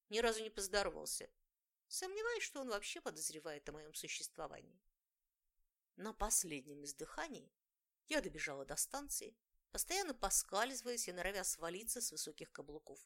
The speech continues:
Только собралась чуть передохнуть, даже нашла взглядом дерево, на которое можно было бы привалиться плечом, как заметила свой дилижанс.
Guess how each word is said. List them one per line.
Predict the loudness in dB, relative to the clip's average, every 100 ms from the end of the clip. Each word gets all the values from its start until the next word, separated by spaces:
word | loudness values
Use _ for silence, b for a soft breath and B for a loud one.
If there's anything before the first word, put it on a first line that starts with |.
| _ _ _ _ _ _ _ _
Только | 0 4 4 4 2 -2
собралась | -2 0 -2 -2 -4
чуть | -6 -6 -8 -8
передохнуть, | -8 -8 -10 -8 -8 -8 -14 _ _ _ _ 0
даже | 2 2
нашла | 0 0 -2 -2
взглядом | 2 2 2 -4
дерево, | -2 0 0 -4
на | -4
которое | -4 -2 -4
можно | -2 -4 -4
было | -8 -6
бы | -4
привалиться | -2 0 0 -2 -6
плечом, | -4 -4 -2 -4 -6 _ _ _ _ _ _
как | 2 4 4
заметила | 2 0 -4 -6 -4
свой | -2 -2 -4
дилижанс. | -6 -8 -8 -10 -8 -10